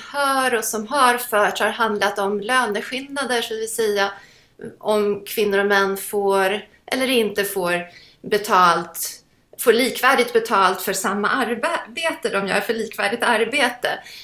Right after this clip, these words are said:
Och det är naturligtvis en viktig fråga, men det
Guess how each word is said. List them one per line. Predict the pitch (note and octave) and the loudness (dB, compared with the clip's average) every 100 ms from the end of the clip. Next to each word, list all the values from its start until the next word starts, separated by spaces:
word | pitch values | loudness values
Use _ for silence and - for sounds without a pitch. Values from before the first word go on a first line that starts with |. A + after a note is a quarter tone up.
| - | -18
Och | - A#3 | -4 -2
det | B3 | 2
är | C#4 | 2
naturligtvis | C4 C4+ A3+ A3 | 2 0 -4 -2
en | A#3+ | 0
viktig | A#3+ B3 - A#3 | 0 -2 -4 -4
fråga, | - B3+ B3 A3+ B3 C#4 | -2 0 2 2 2 0
men | B3 A#3 A3 - _ _ _ _ _ - | 0 -2 -2 -8 _ _ _ _ _ -12
det | A3+ A#3 A#3 | 0 6 6